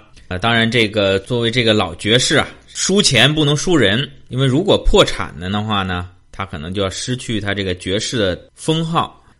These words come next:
为了保持他这个封号，他不得不啊，把这个卡萨罗马城堡给卖掉了。你想想，自己辛辛苦苦三年时间建立的这个城堡，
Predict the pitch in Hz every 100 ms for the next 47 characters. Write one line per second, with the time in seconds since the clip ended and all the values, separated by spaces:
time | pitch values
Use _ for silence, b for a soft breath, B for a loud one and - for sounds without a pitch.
0 | - 151 143 - 104 76 92 - 151 165
1 | 160 147 135 180 196 190 170 - - _
2 | - 107 113 98 98 98 87 - - -
3 | 87 95 95 90 - 92 110 101 107 98
4 | 80 78 - - 98 80 65 73 87 110
5 | 87 78 - - - 92 104 98 87 -
6 | - 117 101 92 76 78 - - - -
7 | 165 170 143 147 139 113 113 - - -
8 | - 143 143 101 98 - 95 95 90 85
9 | - - 113 101 92 90 98 87 - 90
10 | 101 85 -